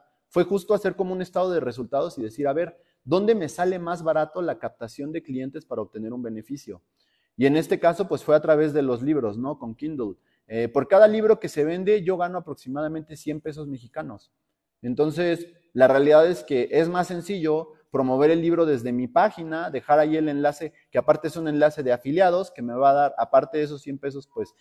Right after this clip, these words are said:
el diez por ciento del valor del libro, entonces ya no tenemos solo cien, tenemos ciento catorce pesos, ¿no? Eh, y eso es esfuerzo inteligente,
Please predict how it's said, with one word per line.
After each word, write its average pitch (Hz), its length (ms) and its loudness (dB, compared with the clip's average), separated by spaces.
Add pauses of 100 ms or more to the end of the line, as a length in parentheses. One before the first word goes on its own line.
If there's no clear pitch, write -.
(140)
el 113 160 -2
diez 147 180 6
por 156 160 -4
ciento 170 340 -4
del 110 140 0
valor 113 320 0
del 139 160 -2
libro, 190 320 -4
entonces 131 320 -10
ya 131 140 -2
no 135 120 -8
tenemos 127 360 -12
solo 127 180 -6
cien, 180 300 -8
tenemos 135 480 -10 (180)
ciento 147 340 -4
catorce 139 440 -2
pesos, 107 400 -8
¿no? 175 260 -6 (640)
Eh, 110 500 -2
y 156 140 8
eso 180 220 4
es 185 100 0
esfuerzo 170 380 -2
inteligente, 160 760 -6